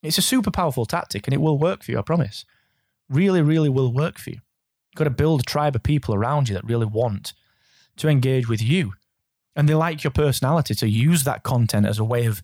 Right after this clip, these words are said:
of pushing your personality out there. So do that every single day. It doesn't need to take long. You can just flick your switch, start Facebook Live for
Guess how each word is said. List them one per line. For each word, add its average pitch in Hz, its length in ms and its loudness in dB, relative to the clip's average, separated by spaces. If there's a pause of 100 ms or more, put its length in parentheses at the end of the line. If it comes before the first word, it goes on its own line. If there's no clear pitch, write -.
(200)
of 117 160 -4
pushing 131 260 2
your 113 80 2
personality 113 600 0
out 92 160 -6
there. 90 100 -12
So 120 160 -2
do 175 220 0
that 202 240 0 (420)
every 131 440 0 (180)
single 110 440 0
day. 98 180 -2
It 87 80 -6
doesn't 120 180 2
need 147 140 -2
to - 60 -14
take 147 220 -2
long. 160 160 2
You 147 80 4
can 107 140 0
just 104 160 0
flick - 280 -4
your 135 60 -2
switch, - 400 -2 (400)
start 131 360 -4
Facebook 123 400 -2
Live 107 280 -2
for 92 240 -6